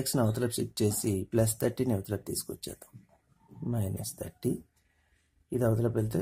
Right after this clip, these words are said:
ప్లస్ టూ ఎక్స్, తీసేస్తే ట్వంటీ, టూ ఎక్స్ into కదా, ఇది అవతలపు వస్తే divided by equals to x, ten, x equals to ten కన్నా. ఓకేనా,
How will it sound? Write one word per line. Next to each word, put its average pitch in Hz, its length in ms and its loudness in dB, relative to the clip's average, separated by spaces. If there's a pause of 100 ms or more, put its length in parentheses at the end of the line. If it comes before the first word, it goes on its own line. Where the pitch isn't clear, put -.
(140)
ప్లస్ 98 240 0 (120)
టూ - 60 -8 (140)
ఎక్స్, - 200 -14 (640)
తీసేస్తే 123 520 0 (680)
ట్వంటీ, 107 400 2 (1160)
టూ 107 80 -2 (160)
ఎక్స్ - 180 -12 (180)
into 139 220 2 (100)
కదా, 135 140 4 (100)
ఇది 120 180 0
అవతలపు 120 360 -2
వస్తే 143 180 -4 (160)
divided 98 440 0
by - 100 -10 (1500)
equals - 400 -6
to - 80 -6 (180)
x, - 60 -20 (1400)
ten, - 120 -2 (640)
x - 20 -10 (180)
equals 123 420 0 (120)
to 151 80 0 (640)
ten 90 120 2 (120)
కన్నా. - 180 -14 (1200)
ఓకేనా, 113 320 2